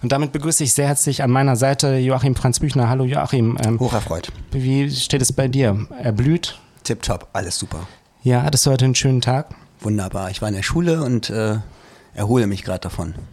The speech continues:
Speaker 1: Ich hab eigentlich anmoderieren wollen, dass du noch nicht da bist, weil du im Taxi sitzt. Du bist nämlich
Speaker 2: Ja,
Speaker 1: hierher
Speaker 2: ja, genau. Ich
Speaker 1: geeilt.
Speaker 2: Ist richtig, ich war im Taxi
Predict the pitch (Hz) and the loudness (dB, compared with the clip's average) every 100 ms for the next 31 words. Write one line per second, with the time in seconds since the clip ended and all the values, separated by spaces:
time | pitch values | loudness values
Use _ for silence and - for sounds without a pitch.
0 | - - - - - _ - 123 135 - | -18 -16 -14 -16 -18 _ -4 0 0 -2
1 | - 135 127 160 135 143 131 123 127 127 | -2 0 0 2 2 4 4 4 4 2
2 | 113 117 117 110 120 110 110 - 120 123 | 2 2 2 2 2 2 2 2 2 2
3 | - 113 104 104 120 - 107 - 98 - | 0 2 2 2 0 0 0 0 -2 -4
4 | - 104 110 - 110 104 113 170 175 127 | -2 -2 0 2 0 0 2 4 4 4
5 | 143 123 104 135 123 90 - - _ _ | 4 2 4 4 4 2 -2 -8 _ _
6 | _ - - 131 - 156 104 101 98 151 | _ -8 -2 -2 0 -2 -2 0 2 2
7 | - 196 | 2 0